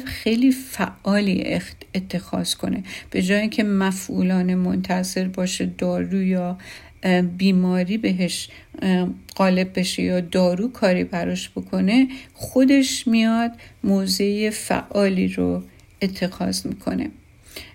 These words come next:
و یک معنای دیگه‌ای برای آیندش تو ذهنش میسازه و به همین دلیل، اه،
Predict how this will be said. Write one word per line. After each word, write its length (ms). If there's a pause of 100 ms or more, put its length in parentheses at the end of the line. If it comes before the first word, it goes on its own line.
و 320 (320)
یک 500
معنای 800
دیگه‌ای 500
برای 380
آیندش 640
تو 180
ذهنش 600 (320)
میسازه 760
و 100
به 180
همین 680 (460)
دلیل، 680 (260)
اه، 220